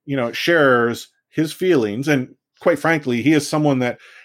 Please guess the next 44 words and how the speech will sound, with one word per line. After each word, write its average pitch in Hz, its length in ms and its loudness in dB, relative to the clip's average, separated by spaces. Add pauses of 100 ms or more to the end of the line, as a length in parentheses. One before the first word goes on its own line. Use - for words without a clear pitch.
has 139 540 0
the 127 140 -2
authority 113 600 0
to - 120 -20
speak. - 560 -4
It 113 220 -8
is 113 180 -8
not 131 320 -4
you. 117 300 2
It 110 80 -4
is 110 160 -8
not 135 240 -2
me. 139 500 0 (1300)
But 277 120 4
he 202 140 -8
goes 196 320 4
and, 165 240 -4
and, 139 340 -2
and 135 160 -4
shares 139 320 0
some 117 140 -10
very 147 200 4
important 127 500 -2
words 98 680 -4 (720)
and 127 240 0
these 135 220 2
same 160 260 -2
people 147 420 2
will 120 120 0
be 120 100 0
like, 113 160 0
"Oh, 104 460 0
you 113 100 -6
know, 104 160 -6
I 104 80 -2
can't 120 260 -6
believe 113 260 -4
he 110 100 -6
kneeled 104 260 -4
for - 120 -12
the 104 80 -2
U 101 140 2
S 95 140 -2
anthem, 101 480 -4